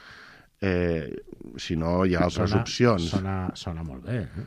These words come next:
Speaker 1: Sona molt bé. I la nit abans, eh, vàrem assistir a una conferència
Speaker 2: Ah.
Speaker 1: sobre, diguem-ne, l'univers.
Speaker 2: Mm.
Speaker 1: I, escolta, vaig quedar, eh, novament, sempre m'ha interessat molt el tema del cosmos, de l'univers, de on estem,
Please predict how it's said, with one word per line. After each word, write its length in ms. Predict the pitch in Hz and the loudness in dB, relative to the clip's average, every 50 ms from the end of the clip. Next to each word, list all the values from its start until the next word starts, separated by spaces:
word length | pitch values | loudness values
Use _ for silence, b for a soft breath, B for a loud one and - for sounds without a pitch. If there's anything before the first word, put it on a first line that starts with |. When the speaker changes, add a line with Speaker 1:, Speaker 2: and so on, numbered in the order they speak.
| - - - | -12 -12 -6
Speaker 1:
Sona 240 | - - 151 147 143 | -2 0 2 2 4
molt 240 | 135 120 107 92 | 4 4 4 4
bé. 120 | 90 85 80 73 B B B B B B B B - | 4 2 2 0 B B B B B B B B 4
I 60 | 120 113 | 6 6
la 100 | 113 113 | 6 6
nit 220 | 123 139 139 - | 4 2 2 2
abans, 720 | 143 131 143 147 135 127 135 160 185 - - - - - B B B B B B B B _ | 2 4 4 4 4 4 2 0 0 -2 -4 -6 -8 -12 B B B B B B B B _
eh, 120 | 110 107 101 | 4 4 6
vàrem 320 | 95 110 110 120 123 123 | 6 4 4 4 4 2
assistir 480 | 117 - - 110 - - - 117 120 127 | 2 0 -2 -4 -2 0 2 4 4 4
a 60 | 127 | 4
una 220 | 123 117 113 107 | 4 2 0 0
conferència 840 | - - 104 92 - - 98 87 87 87 87 - - - 104 104 131 185 196 - | 0 -2 -2 -2 -2 -2 -2 -2 0 -2 -2 -4 -4 -4 -2 -2 -2 -2 -4 -4
Speaker 2:
Ah. 20 | |
Speaker 1:
sobre, 640 | 165 - - - 107 104 98 110 117 123 143 156 156 131 | -4 -4 -2 0 2 2 2 2 2 2 2 2 0 0
diguem-ne, 600 | 101 90 87 90 90 92 104 120 123 120 120 113 | -2 0 0 0 -2 -2 -2 0 0 0 0 0
l'univers. 720 | 90 87 85 85 76 69 69 69 82 92 107 - - - - | 0 0 0 0 0 -2 -2 -2 -4 -6 -8 -10 -12 -10 -8
Speaker 2:
Mm. 160 | 170 180 113 76 B B B B B B B B B _ _ _ - | -8 -8 -8 -10 B B B B B B B B B _ _ _ 4
Speaker 1:
I, 580 | 135 127 120 117 117 117 113 113 113 110 - - - | 6 8 8 8 8 8 8 8 6 6 4 0 -6
escolta, 400 | 110 - - 160 139 - 110 92 | -10 -4 -2 -2 2 2 4 4
vaig 240 | 98 123 - - - | 4 2 0 -4 -4
quedar, 520 | - 120 104 110 107 113 123 143 156 - - | -2 -2 0 2 2 4 4 2 2 0 -2
eh, 600 | - 104 104 98 95 95 95 92 92 90 87 87 69 | -2 -2 0 0 0 0 0 0 0 0 0 -2 -2
novament, 580 | - 95 113 120 117 104 95 92 101 139 185 - | 0 2 4 6 8 8 8 8 6 6 4 2
sempre 340 | - - 113 - - - 104 | 2 2 2 2 2 2 2
m'ha 100 | 104 98 | 2 2
interessat 420 | 92 - 101 95 92 - 101 85 | 2 2 0 0 0 -2 -2 -2
molt 240 | 85 92 113 123 104 | -2 0 0 0 0
el 80 | 90 78 | 0 0
tema 180 | - 95 95 92 | 0 0 0 0
del 160 | 87 85 - | 0 -2 -2
cosmos, 460 | - 98 110 110 110 107 104 98 98 | 0 2 2 2 2 0 -2 0 0
de 60 | 101 87 | 0 0
l'univers, 640 | 87 85 82 82 85 95 104 104 104 101 101 98 | 0 2 0 2 2 2 2 2 0 0 -2 -2
de 80 | 98 92 | -2 -2
on 280 | 87 85 82 92 87 87 | 0 0 0 0 -2 -2
estem, 600 | 85 - - - 104 110 113 107 104 104 101 | -4 -6 -4 0 0 2 2 2 0 -2 -4